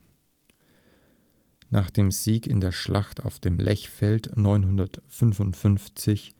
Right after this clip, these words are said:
erfolgte eine zweite Welle bayerischer Ostsiedelung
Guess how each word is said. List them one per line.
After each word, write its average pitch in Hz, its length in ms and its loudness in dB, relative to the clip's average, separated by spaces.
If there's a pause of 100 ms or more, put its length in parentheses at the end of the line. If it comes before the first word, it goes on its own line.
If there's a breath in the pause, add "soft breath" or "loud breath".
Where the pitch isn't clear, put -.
(480 soft breath)
erfolgte 139 480 4
eine 110 200 4
zweite 98 600 0
Welle 85 260 -2 (100)
bayerischer 95 680 -4
Ostsiedelung 98 920 -4